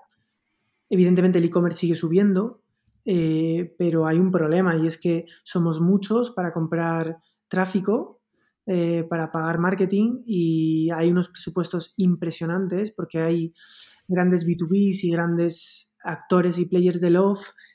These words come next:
que, que tienen unos presupuestos brutales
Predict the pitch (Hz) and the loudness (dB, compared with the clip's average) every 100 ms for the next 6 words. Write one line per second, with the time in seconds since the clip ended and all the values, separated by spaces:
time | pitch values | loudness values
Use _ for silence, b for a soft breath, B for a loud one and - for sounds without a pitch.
0 | _ - 190 185 185 175 180 196 190 190 | _ 2 4 4 2 2 4 4 0 -4
1 | 175 170 185 190 180 170 175 170 190 190 | -8 -4 -4 -4 -4 0 2 2 2 2
2 | 190 214 | 2 0